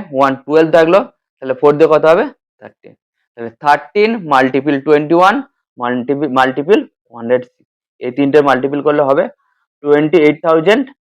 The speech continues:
নাইন হান্ড্রেড থার্টি এইট টাকা। তাহলে তিন বছরের শেষে আমন মোট কত টাকা দিতে হবে জমা? টোয়েন্টি এইট থাউজেন্ড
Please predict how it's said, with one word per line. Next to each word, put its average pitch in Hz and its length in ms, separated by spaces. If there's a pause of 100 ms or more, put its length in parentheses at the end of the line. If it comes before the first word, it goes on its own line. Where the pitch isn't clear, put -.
(140)
নাইন 131 240
হান্ড্রেড 160 280 (640)
থার্টি 139 320 (100)
এইট 104 200
টাকা। 101 180 (500)
তাহলে 131 180 (140)
তিন 170 140 (100)
বছরের 208 340 (320)
শেষে 160 340 (540)
আমন 156 200 (140)
মোট 160 180 (120)
কত 139 140 (440)
টাকা 151 240
দিতে 165 200
হবে 165 220
জমা? 202 200 (420)
টোয়েন্টি 147 380
এইট 151 180
থাউজেন্ড 165 380